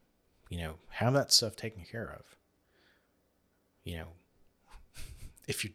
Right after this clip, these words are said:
dead, you're not gonna care, but the people that you care about will be alive still, and they'll need something. Uh,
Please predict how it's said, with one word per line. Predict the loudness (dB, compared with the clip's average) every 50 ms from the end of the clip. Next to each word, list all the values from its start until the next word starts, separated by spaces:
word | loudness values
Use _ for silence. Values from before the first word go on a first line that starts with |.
| _
dead, | -2 0 2 2 2 0 -4 -8 -12 -20 -20 -20 -20 -20 -20 -20 _ _ _ _ _ _ _ _ _ _ _ _ _ _ _ _ _ _ _ _ _ _ _ _ _ -14 -8
you're | -4 -4 -2
not | -2 -4 -6
gonna | -8 -12
care, | -10 -8 -4 -4 -2 -2 -4 -6 -8 -12 -16 _ -20 -20 _ _ _ _ _ _ _ _ _ _ _ _ _
but | -6 -6 -4 -6 -8 -14 -20 -20 _ _ -20 -20 -20 -20 _ _ _ _ _ _ _ -12
the | -10 -6
people | -2 -2 -2 -2 -2
that | -6 -8 -8 -10
you | -6
care | 0 2 4 4 4
about | 2 0 -4 -4 -6 -6
will | -8 -6 -6
be | -6 -6 -8
alive | -10 -10 -10 -14 -16 -8 -4
still, | -4 -4 -2 -2 -4 -4 -6 -10 -16 _ _ _ _ _ _ _ _ _ _ _ _ _ _ _ _ _ _ _ -6
and | -4 -4 -4 -6 -4 0
they'll | 2 2 2
need | 2 0 -2 2 6
something. | 6 6 6 4 -8 -16 -18 -18 -18 -20 -20 -20 -20 -20 -20 -20 _ _ _ _ _ _ _ _ _ _ _ _ _ _ -6
Uh, | -6 -6 -6 -6